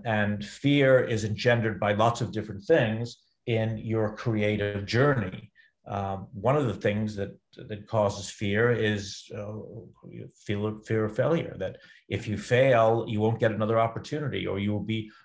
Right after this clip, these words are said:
ridiculed, or others will be considered superior to you. Or later when you're doing feature films, you're worried you won't get money if you fail. If your last film didn't make money, you won't be able to get money for your next one.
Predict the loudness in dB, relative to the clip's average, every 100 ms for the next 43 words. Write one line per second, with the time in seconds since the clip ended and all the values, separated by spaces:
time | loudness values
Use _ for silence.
0 | _ 2 2 0 -2 -2 -2 -2 -2 0
1 | 2 2 0 0 -4 -6 -12 -10 -6 -4
2 | -4 -8 -6 -2 0 0 -4 -6 -2 4
3 | 6 4 0 -14 _ 0 4 6 4 4
4 | 2 0 0 0 0 0 0 -2 0 0
5 | -2 -10 _ _ -6 -2 0 0 4 2
6 | 4 2 4 2 2 0 -6 -10 -8 -8
7 | -6 0 0 -2 -6 -8 0 2 2 2
8 | -2 0 -2 -2 0 -2 0 0 2 0
9 | 0 0 -2 -4 -6 -4 -4 -4 -6 -4
10 | -4 -4 -6 -8